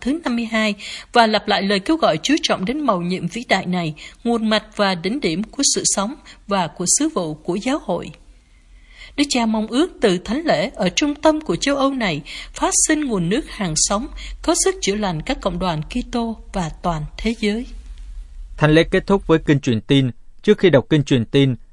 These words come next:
Speaker 2: Đức Thánh Cha cảm ơn Đại gia đình Kitô giáo Hungary với các anh chị em thuộc các nghi lễ, các hệ phái Kitô, Ngài đặc biệt cảm ơn các giám mục, các linh mục,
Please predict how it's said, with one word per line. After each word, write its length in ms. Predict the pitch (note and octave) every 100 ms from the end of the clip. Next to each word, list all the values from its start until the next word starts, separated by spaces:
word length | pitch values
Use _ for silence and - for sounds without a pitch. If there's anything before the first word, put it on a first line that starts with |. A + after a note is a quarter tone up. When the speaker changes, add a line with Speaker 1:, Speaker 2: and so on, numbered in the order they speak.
| -
Speaker 2:
Đức 80 | F3+
Thánh 120 | G3+ F3+
Cha 140 | E3+
cảm 280 | - A#2+ C3
ơn 160 | C#3+
Đại 180 | B2+ B2+
gia 120 | B2
đình 200 | C#3 B2
Kitô 380 | G#2+ - C3 C3
giáo 220 | A#2+ A#2+
Hungary 580 | C#3+ D3 B2+ B2+ B2+ A#2+ - - -
với 80 | E3
các 180 | - G#3
anh 180 | D#3 D3
chị 140 | C#3+
em 120 | C3+
thuộc 220 | B2+ C3+ -
các 140 | F3
nghi 180 | D#3+ C3+
lễ, 320 | C3 B2+ F3 - -
các 140 | F3 D#3+
hệ 160 | D3
phái 240 | - B2+ C#3+
Kitô, 540 | - C#3 C3+ C3 A#2 - - - -
Ngài 120 | D3+
đặc 120 | C3+ C#3+
biệt 220 | C3+ -
cảm 180 | A#2 C#3+
ơn 140 | C#3+
các 180 | F#3+ F3
giám 220 | D3 F3+
mục, 180 | C3 - - -
các 140 | F#3+ F#3+
linh 180 | D3+
mục, 240 | C#3 B2